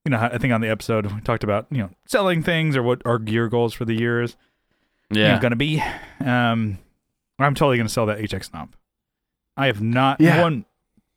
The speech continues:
Speaker 1: I don't have any room for it anymore, especially on my desk with this, uh, lamp, la-, la-, lamp, the L E D light setup.
Speaker 2: Dish lamp.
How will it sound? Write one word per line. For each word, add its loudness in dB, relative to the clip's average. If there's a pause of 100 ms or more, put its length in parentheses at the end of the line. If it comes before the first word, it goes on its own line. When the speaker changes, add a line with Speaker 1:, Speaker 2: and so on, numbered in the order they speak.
(460)
Speaker 1:
I 0
don't 2
have 2
any 0
room 0
for -2
it 0
anymore, -2
especially -4
on 0
my 0
desk -2
with -8
this, -8 (480)
uh, -4
lamp, -2 (220)
la-, -2
la-, -6
lamp, -10
the -4
L 0
E -2
D -2
light -2
setup. 0 (220)
Speaker 2:
Dish 4
lamp. 2